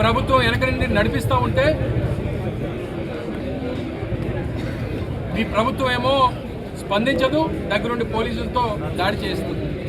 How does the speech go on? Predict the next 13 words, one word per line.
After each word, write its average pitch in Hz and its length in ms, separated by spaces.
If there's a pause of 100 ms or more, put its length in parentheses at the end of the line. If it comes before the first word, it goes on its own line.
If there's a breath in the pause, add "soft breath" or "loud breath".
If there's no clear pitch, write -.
(1300)
కానీ 214 180 (180)
ఏ 220 40 (120)
రోజు, 240 200 (160)
ఏ - 100
నిమిషం 247 320
ఆ - 100
రోజు 240 160 (300)
మొత్తం 247 220 (100)
దాదాపు 233 320
ఏడున్నర, 233 420
ఎనిమిది 226 260
గంటలు 262 320 (1400)
జరిగినటువంటి 247 600